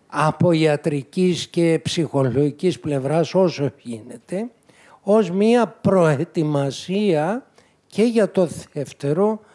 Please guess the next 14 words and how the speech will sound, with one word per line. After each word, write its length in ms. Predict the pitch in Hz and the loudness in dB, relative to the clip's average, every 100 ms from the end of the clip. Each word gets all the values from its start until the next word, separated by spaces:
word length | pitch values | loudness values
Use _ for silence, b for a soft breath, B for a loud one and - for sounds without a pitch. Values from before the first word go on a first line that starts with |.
| b _ | b _
το 180 | - 156 | -2 -2
τι 280 | - 190 214 | -2 0 2
εστί 380 | 175 - 196 185 | 0 -2 -2 -2
γάμος, 720 | 143 151 151 147 165 190 - | -2 0 0 0 2 0 -2
και 140 | - | -6
επειδή 540 | 160 151 156 190 220 143 b b | -4 -2 -2 -2 -2 -4 b b
απουσιάζει 1400 | - 160 156 - 185 - 175 180 190 208 170 - 185 170 - - | -4 -2 -2 0 0 0 -2 0 2 2 0 -4 -8 -8 -16 -6
ο 380 | 151 165 - | 0 0 0
άνδρας 880 | 151 151 165 143 160 185 208 - - _ _ _ _ _ _ _ _ _ _ _ _ _ _ | -2 0 0 0 2 2 0 -4 -14 _ _ _ _ _ _ _ _ _ _ _ _ _ _
και 320 | - 156 151 156 - b b - | -6 0 0 -2 -10 b b -2
παρουσιάζεται 1000 | 160 156 151 - 165 185 170 139 160 156 | 0 2 0 -2 0 2 2 -2 -4 -2
μόνο 360 | 160 185 175 | 0 0 2
ο 60 | 170 | 2
επιβίτορας, 1300 | 165 160 151 131 165 156 160 156 165 196 185 - | 2 0 -4 0 0 0 2 2 2 -2 -4 -14